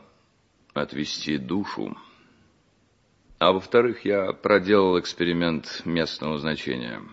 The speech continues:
Я хотел посмотреть, сколько времени можно протянуть, не сознаваясь.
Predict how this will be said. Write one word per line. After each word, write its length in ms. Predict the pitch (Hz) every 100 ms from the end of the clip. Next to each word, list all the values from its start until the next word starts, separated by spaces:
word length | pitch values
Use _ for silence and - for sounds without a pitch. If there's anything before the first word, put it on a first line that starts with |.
| - _ _ _ _ _ _ _ _ - _ _ -
Я 220 | - 107
хотел 380 | 120 135 160 147
посмотреть, 640 | - - 107 104 131 139
сколько 520 | - - 135 123 -
времени 420 | 110 117 131 113 113
можно 340 | 113 101 104
протянуть, 600 | - 95 - 101 107 - - - - _ _ _ _ _ - -
не 100 | 92
сознаваясь. 760 | - - 76 80 73 62 55